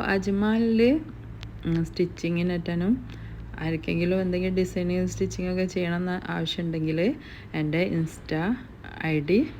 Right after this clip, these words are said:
ഇവിടെ ആഡ് ചെയ്യാം കേട്ടോ. അപ്പോൾ അതുമായിട്ട് കോൺടാക്ട് ചെയ്താൽ മതി. അങ്ങനെ ഞാനും ഒന്ന് സെറ്റായി, ദാ കിളികളും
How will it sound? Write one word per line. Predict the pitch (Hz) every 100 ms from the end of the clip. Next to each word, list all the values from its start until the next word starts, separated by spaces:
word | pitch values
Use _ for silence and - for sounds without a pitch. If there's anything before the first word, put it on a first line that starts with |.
| -
ഇവിടെ | 160 156 170 160
ആഡ് | 147 151
ചെയ്യാം | 147 143
കേട്ടോ. | 143 156 151 - - - - - -
അപ്പോൾ | 156 156 160 240 - 165
അതുമായിട്ട് | 156 170 165 160 196 285 - - - -
കോൺടാക്ട് | 151 135 135 - 151
ചെയ്താൽ | 143 143
മതി. | 143 156 147 - - - - - - - - - -
അങ്ങനെ | 190 180 170 208 240 - - - - - 175
ഞാനും | 165 160 180 226 247 - - - - - 165
ഒന്ന് | 165 170
സെറ്റായി, | 160 - - 151 160 233 262 -
ദാ | 156 151 -
കിളികളും | 156 147 156 185